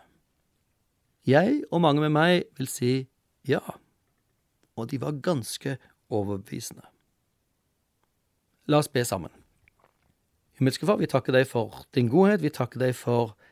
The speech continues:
disse første troverdige vitnene,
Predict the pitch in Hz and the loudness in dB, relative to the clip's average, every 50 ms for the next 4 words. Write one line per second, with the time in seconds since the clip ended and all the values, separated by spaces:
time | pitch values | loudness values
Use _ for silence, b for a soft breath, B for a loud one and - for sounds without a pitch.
0 | b b b _ - 135 - - - 135 131 127 123 110 - _ - - - 170 | b b b _ -4 -4 -4 0 4 4 4 4 2 -2 -8 _ -4 2 2 2
1 | - - - - - 156 156 147 151 - _ - - - 131 117 120 113 113 117 | 2 2 -4 -2 0 0 0 -2 -6 -10 _ -12 -6 -2 0 0 2 0 0 0
2 | 127 127 120 123 - - 127 135 170 220 | 0 0 0 0 -2 -2 -2 0 0 0